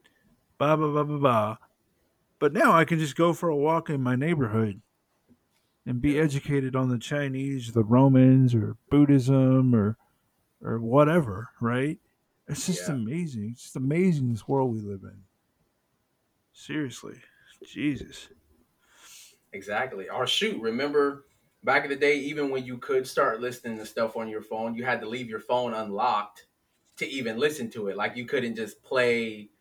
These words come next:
Speaker 2: something offline or whatever. You had to have your phone actually be open to the, to the browser to still listen to it.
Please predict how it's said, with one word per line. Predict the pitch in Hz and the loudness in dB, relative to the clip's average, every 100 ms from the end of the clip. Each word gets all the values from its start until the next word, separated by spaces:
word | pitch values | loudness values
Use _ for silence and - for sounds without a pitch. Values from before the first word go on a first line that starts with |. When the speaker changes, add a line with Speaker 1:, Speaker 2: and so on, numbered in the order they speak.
| _ _ | _ _
Speaker 2:
something | - 123 117 113 | -2 -2 -2 -6
offline | 110 110 113 113 110 110 | -2 -4 -4 -4 -4 -4
or | 104 101 | -4 -6
whatever. | 104 113 110 | -2 -2 -4
You | 104 107 | -6 -6
had | 110 104 | -6 -6
to | |
have | 113 107 104 | -4 -6 -6
your | 98 | -8
phone | 113 113 104 | -6 -6 -6
actually | 104 104 - 101 98 | -8 -10 -12 -14 -14
be | - 120 117 - | -10 -8 -8 -2
open | 135 127 101 90 95 _ _ _ _ _ | -2 -2 -10 -12 -16 _ _ _ _ _
to | - 117 | -6 -4
the, | 107 101 | -4 -6
to | - 120 | -6 -6
the | 104 | -6
browser | 95 107 113 110 101 98 | -4 -2 0 -2 -4 -8
to | 98 | -10
still | - 110 | -8 -8
listen | 101 110 107 92 | -6 -8 -10 -16
to | 90 78 | -16 -18
it. | - | -18